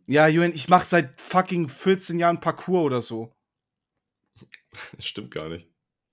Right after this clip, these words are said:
Speaker 1: Ja, doch, seit zwölf Jahren.
Speaker 2: Zwölf Jahre schon?
Speaker 1: Also eigentlich sag ich jedes Jahr, wenn mich jemand fragt, seit acht Jahren, aber das stimmt ja dann ja auch nicht. Ich mach schon länger.
Speaker 2: <laughs>
Speaker 1: Ich sag je immer acht Jahre, aber das stimmt schon lange nicht mehr.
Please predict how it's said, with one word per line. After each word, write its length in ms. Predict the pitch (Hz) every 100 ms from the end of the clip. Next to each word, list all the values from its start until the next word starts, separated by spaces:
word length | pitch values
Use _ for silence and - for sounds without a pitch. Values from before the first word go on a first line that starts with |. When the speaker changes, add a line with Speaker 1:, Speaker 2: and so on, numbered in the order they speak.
| -
Speaker 1:
Ja, 260 | 117 113
doch, 340 | 113 135 117 -
seit 220 | 113 117
zwölf 340 | - 143 147
Jahren. 300 | 120 110 110 - _ _ _ _ _ _ _
Speaker 2:
Zwölf 320 | - 143 208
Jahre 260 | 175 175 147
schon? 340 | - 90 85 - _ _ _ _ _ _ _ _ -
Speaker 1:
Also 260 | 139 147
eigentlich 260 | 151 196 190
sag 160 | 190 165
ich 120 | -
jedes 300 | 190 202 -
Jahr, 400 | 165 165 165 156
wenn 100 | 156
mich 120 | 151
jemand 200 | 147 147
fragt, 240 | 151 139 -
seit 280 | 139 135
acht 260 | - 156 -
Jahren, 160 | 143 127
aber 100 | 127
das 60 |
stimmt 240 | - 147 147
ja 60 |
dann 80 | 143
ja 80 | 135
auch 220 | 139 -
nicht. 280 | 113 110 - - _ _
Ich 140 | -
mach 180 | 139 147
schon 160 | 190 294
länger. 220 | 156 156
Speaker 2:
<laughs> 140 | - -
Speaker 1:
Ich 80 |
sag 200 | 175 180
je 100 | 175
immer 260 | 208 226 214
acht 240 | 220 -
Jahre, 320 | 202 214 190 147
aber 260 | 147 160 160 339 - -
das 160 | 160 156
stimmt 180 | 208 190
schon 100 | 185
lange 200 | 202 196
nicht 180 | 139 131
mehr. 320 | 120 120 131